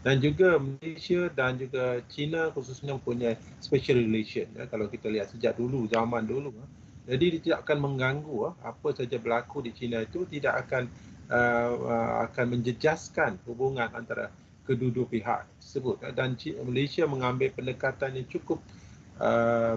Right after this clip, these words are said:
bijak dan cukup teliti. Dia tidak, uh, apa, dianggap sebagai tidak mengganggu ataupun tidak, uh, mengkritik, ya, tindakan-tindakan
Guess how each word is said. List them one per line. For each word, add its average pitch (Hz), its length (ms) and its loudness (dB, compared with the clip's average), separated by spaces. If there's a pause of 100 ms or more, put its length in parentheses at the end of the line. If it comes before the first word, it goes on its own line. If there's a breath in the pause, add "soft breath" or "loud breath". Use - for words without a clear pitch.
bijak 127 480 2
dan 131 160 -4
cukup - 400 -10
teliti. 135 480 -2
Dia 127 160 0
tidak, 131 320 -2 (400 loud breath)
uh, 113 1400 0
apa, 131 160 2
dianggap 127 320 2
sebagai 120 560 0
tidak 120 480 0
mengganggu 127 880 -2 (180)
ataupun 131 480 -4
tidak, 123 480 -2
uh, 117 320 0
mengkritik, 139 720 -2
ya, 127 80 4
tindakan-tindakan 120 1120 -2